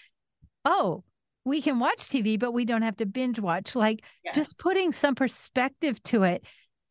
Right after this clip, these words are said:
Speaker 1: just, it, it makes, what I feel when I listen to you is I feel hope.
Speaker 2: Oh, thank you, Lori.
Speaker 1: I feel hope because I know in the work I do, a lot of people won't talk about their stuff.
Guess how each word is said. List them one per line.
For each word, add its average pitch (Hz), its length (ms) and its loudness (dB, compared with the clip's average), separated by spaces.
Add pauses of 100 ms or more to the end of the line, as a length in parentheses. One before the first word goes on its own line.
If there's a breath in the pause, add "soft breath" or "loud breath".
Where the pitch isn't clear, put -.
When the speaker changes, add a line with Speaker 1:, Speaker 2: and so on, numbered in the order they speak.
(140)
Speaker 1:
just, 262 280 0
it, 262 180 -14 (200)
it 277 280 2
makes, 285 380 0
what 262 280 4
I 294 280 4
feel 277 420 0
when 220 100 2
I 220 140 2
listen 226 320 -2
to 214 80 2
you 202 100 0
is 196 120 -2
I 196 80 0
feel 196 240 -2
hope. - 500 -2 (960)
Speaker 2:
Oh, 285 180 -6
thank 339 220 -4
you, 214 120 -4
Lori. 208 400 -6 (220)
Speaker 1:
I 233 80 0
feel 240 200 0
hope 277 520 2
because 214 500 2 (840 soft breath)
I 247 260 6
know 254 340 4
in 226 140 0
the 233 220 -2
work 262 260 -2
I 226 120 2
do, 208 300 0
a 226 100 -2
lot 220 220 0
of 214 60 -4
people 240 320 -4
won't 208 340 -2
talk 262 360 -4
about 202 440 0 (240)
their 202 160 2
stuff. 208 580 0